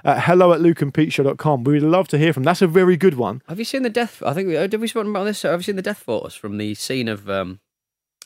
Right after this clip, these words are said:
Speaker 1: that particular crime?
Speaker 2: Yeah, I've seen the,
Speaker 1: Like
Speaker 2: the O J versus, um, what's it called? I can't remember the name of the documentary it's called, but
Speaker 1: O J
Speaker 2: it's
Speaker 1: versus
Speaker 2: about
Speaker 1: the People or something.
Speaker 2: ten
Speaker 1: Yeah,
Speaker 2: parts.
Speaker 1: yeah,
Speaker 2: It's brilliant.
Speaker 1: right, yeah.
Speaker 2: It's really, really
Speaker 1: But the,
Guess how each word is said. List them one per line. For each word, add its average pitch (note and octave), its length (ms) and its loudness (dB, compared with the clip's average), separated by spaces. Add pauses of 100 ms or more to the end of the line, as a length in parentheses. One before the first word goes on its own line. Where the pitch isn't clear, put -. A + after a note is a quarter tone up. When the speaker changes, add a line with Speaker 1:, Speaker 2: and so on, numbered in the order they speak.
Speaker 1:
that B2 160 -6
particular G2 300 -12
crime? F#2 360 -10 (100)
Speaker 2:
Yeah, D3 140 -2
I've C#3+ 80 -2
seen F#3+ 200 4
the, D#3+ 180 4
Speaker 1:
Like D3 260 -4 (120)
Speaker 2:
the C#3+ 160 -2
O D#3+ 160 4
J C#3+ 200 2
versus, B2+ 360 -2 (140)
um, A#2+ 500 -4
what's C#3+ 180 -12
it - 80 -10
called? G#2 280 -6
I G2+ 40 -6
can't A#2+ 180 -12
remember B2 100 -14
the A#2 60 -10
name A#2 80 -6
of G#2+ 80 -10
the G#2 80 -20 (100)
documentary A#2 440 -10
it's - 80 -18
called, G#2 140 -8
but - 60 -6
Speaker 1:
O - 20 -8
J B2+ 60 -6
Speaker 2:
it's B2 60 -4
Speaker 1:
versus - 140 -4
Speaker 2:
about A#2+ 100 -8
Speaker 1:
the - 60 -20
People A#2+ 180 -12
or D#2 40 -16
something. F2+ 240 -14
Speaker 2:
ten C#3 240 -2
Speaker 1:
Yeah, A#2+ 60 -4
Speaker 2:
parts. C3+ 220 0
Speaker 1:
yeah, - 60 -12
Speaker 2:
It's - 80 -14
brilliant. C3 260 0
Speaker 1:
right, G#2 160 -4
yeah. G#2 140 -2
Speaker 2:
It's F#2 80 -4
really, D3 260 2
really C#3 240 -2
Speaker 1:
But - 40 -20
the, - 140 -2